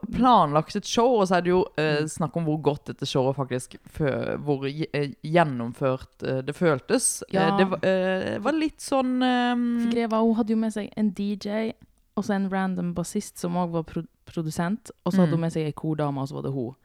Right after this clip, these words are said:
Speaker 1: Ja.
Speaker 2: Så det var litt sånn, hun hadde prøvd seg litt på et band med han bassisten, men samtidig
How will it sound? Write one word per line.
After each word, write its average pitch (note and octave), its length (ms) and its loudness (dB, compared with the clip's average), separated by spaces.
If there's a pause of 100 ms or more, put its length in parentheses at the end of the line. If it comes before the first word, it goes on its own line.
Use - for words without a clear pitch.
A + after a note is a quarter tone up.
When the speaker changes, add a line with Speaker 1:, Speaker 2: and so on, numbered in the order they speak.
(100)
Speaker 1:
Ja. F3 240 -2
Speaker 2:
Så - 140 -6
det F3+ 60 -4
var F#3 100 4
litt F#3 160 -2
sånn, E3 240 -2 (960)
hun F3 200 -6
hadde F#3 240 0
prøvd G3+ 280 -2
seg D#3 180 -6
litt E3+ 360 -8
på D3+ 80 -4
et D3 100 -8
band D#3 240 -2
med C#3+ 100 -4
han D3 180 -4
bassisten, D#3 580 -8
men D3 140 -4
samtidig - 680 -4